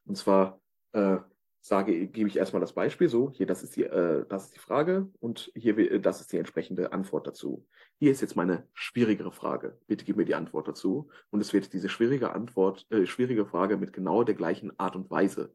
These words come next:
versuchen zu beantworten. Nur, dass die, äh, nur, dass es dann halt, äh, e-, eben mit der schwierigeren,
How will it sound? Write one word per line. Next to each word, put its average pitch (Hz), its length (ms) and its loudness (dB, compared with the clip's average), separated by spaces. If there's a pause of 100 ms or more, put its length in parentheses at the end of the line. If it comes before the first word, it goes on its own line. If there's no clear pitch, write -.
(140)
versuchen - 280 -10
zu - 100 -20
beantworten. - 680 -8 (280)
Nur, 101 120 2
dass - 200 -6
die, 90 280 -8 (340)
äh, 90 160 4
nur, 92 160 2
dass 87 140 0
es - 40 -16
dann 92 140 -6
halt, 85 340 -4
äh, 82 300 0 (180)
e-, 65 160 -8
eben - 300 -6
mit 87 140 -6
der 92 200 -4
schwierigeren, 95 920 -6